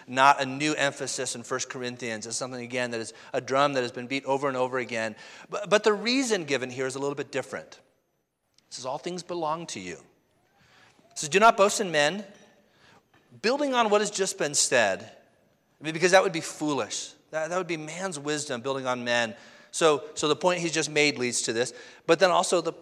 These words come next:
point that's just to come. "Let no one boast in men,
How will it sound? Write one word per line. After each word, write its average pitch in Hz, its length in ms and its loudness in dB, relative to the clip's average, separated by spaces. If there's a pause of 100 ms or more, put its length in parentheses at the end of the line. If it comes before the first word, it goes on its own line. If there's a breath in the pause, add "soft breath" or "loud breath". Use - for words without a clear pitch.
(240)
point 143 240 -12
that's - 220 -10
just 160 220 -10
to - 40 -18
come. 139 360 -4 (1400)
"Let 143 120 -6
no 156 100 4
one 180 140 6
boast 170 240 4
in 180 100 -2
men, 156 280 2